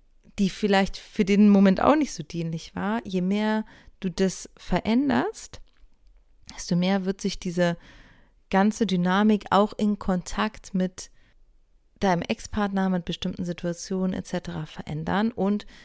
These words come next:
es wird sich auch dein Umgang vor allem damit verändern, wie du mit bestimmten Herausforderungen und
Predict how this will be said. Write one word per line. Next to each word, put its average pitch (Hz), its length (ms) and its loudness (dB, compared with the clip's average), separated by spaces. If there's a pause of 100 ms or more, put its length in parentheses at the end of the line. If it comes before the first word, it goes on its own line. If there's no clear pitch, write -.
(220)
es - 240 -6
wird 196 340 0
sich - 220 -6
auch - 80 -4
dein - 180 -2
Umgang 226 580 0
vor - 220 -10
allem 170 260 -2
damit 165 300 -4
verändern, 185 560 -2
wie 202 140 -2
du 247 140 2
mit 196 260 0 (320)
bestimmten - 400 -4
Herausforderungen 220 1000 0
und - 320 -4